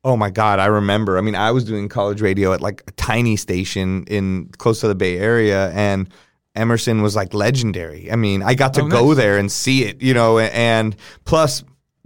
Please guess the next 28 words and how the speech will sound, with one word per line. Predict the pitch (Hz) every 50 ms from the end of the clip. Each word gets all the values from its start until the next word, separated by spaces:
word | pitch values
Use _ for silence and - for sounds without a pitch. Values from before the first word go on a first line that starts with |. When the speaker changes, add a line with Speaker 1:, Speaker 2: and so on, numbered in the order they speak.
| - _
Speaker 1:
one | - 117 123 120 117
of | 113 113
my | 117 104 101 101 98
goals | 98 98 98 117 107 107 107 104 104 104 104 -
of | - 107 104 98
doing | 107 127 131 117
college | 104 - 98 98 95 98
radio | 104 95 95 101 98
was | 98 98 95
just | 98 98 92 - -
to |
be | 101 95
able | 90 87 87
to | 87
get | 85 90 92 85 - -
records | 101 95 87 90 - 98 92 -
for | - - 90
free | - - 120 113 104 92 92
because | 104 95 98 78 - 104 90
I | 95 98
just | 104 110 120 117
started | - 110 113 113 110
D | 104 120 120
J | 113 107 110 104 107 110
ing | 110
and | 107 104
I | 104
don't, | 110 110 107 104 92